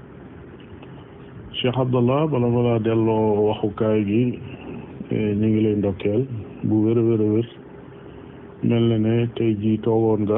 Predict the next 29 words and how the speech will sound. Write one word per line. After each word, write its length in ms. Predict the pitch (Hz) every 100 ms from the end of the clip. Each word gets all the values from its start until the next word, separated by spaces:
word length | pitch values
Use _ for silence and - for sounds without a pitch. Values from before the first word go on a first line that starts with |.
| 107
ab 140 | 107
jataay 340 | 110 104 98
boo 160 | 95 101
xam 200 | 95 98
ne 160 | 92 104 120 - - - - - - - - - - - -
soutenance 500 | - 117 120 117 110 110
nga 160 | 107
doon 200 | 107 104
def 140 | 92 - -
ci 120 | 110
sa 100 | 98
thèse 400 | 98 - 107 98 104 92
doctorat. 560 | 110 - 113 120 110 87 - - - - - - - - - - - - - - - - - - - - - - -
Mel 260 | 117 120 113
ne, 160 | 113 135 143 - - - - 110
eh, 380 | 110 107 101 98 - - -
jàll 240 | 117 117 110
nga 140 | 107 98
ci 160 | 101
ci 120 | 92 104
jàmm, 500 | 107 113 104 120 170 - - - - - -
mel 260 | 160 110 107
na 80 | 107
ne 100 | 104 110
it 80 | 113
jële 200 | 113 113
nga 140 | 113 107
ci 120 | 110
ndam 480 | 104 101 104 104